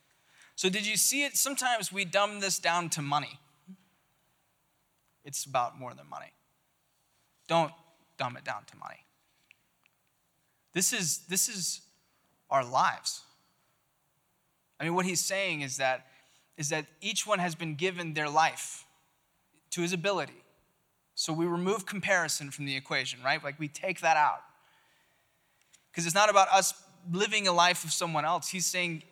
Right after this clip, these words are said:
he's giving us this life. How are we going to spend it? How are we going to invest it? How are we going to use it? And we see a picture. Those that invested,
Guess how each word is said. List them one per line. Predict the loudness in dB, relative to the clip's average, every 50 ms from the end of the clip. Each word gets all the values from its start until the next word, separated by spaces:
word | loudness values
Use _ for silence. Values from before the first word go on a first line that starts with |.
| _
he's | -4 -2 -2 -2
giving | -2 0 0 0 2 2 0 -2 0
us | 0 0 0 -2 -4
this | -4 -2 0 0 0 2
life. | 2 0 0 0 -2 -4 -6 -8 -10 -12 -14 _ _ _ _ _ _ _ _ _ _ _ _ _ _ _ _ -8
How | -6 0 2 4 6
are | 6 4 4
we | 0 -2
going | -4 -4 -4 -4 -6 -6
to | -6 -2
spend | -2 -2 -2 -2 -4 -4 -4 -6 -8
it? | -12 -16 -20 _ _ _ _ _ _ _ _ _ _ _ _ _ _ _ _ _ _ _ _ _ _ _ -8
How | -4 -4 -2
are | -2
we | -4
going | -4 -4 -6 -6 -6 -8
to | -10 -10 -10
invest | -10 -12 -6 -2 0 0 0 0 -2 -6 -8
it? | -12 -18 -20 _ _ _ _ _ _ _ _ _ _ _ _ _
How | -8 -6
are | -6
we | -4
going | -6 -6 -8 -8 -8
to | -10 -10
use | -12 -10 -10 -10 -10 -10 -12
it? | -14 -16 -20 -20 -20 -20 -20 _ _ _ _ _ _ _ _ _ _ _ _ _ _ _ _ _ _ _ _ _ _ _ _ _ _ _ _ _ _ _ _ _ _ _ _ _ _ _ _ _ _ _ _ _ _ _ _ _ _ _ _ _ _ _ _ _ _ _ _ _ _ _ _ -4 -2
And | 0 2
we | 2
see | 2 0 -2
a | -2
picture. | -2 -4 -4 -4 -4 -6 -8 -10 -16 _ _ _ _ _ _ _ _ _ _ _ _ _ _ _ _ _ _ _ _ _ _ _ _ _ _
Those | -2 2 6 6 6 6 4
that | 2 2
invested, | 0 0 2 2 2 4 2 0 -4 -6 -10 -12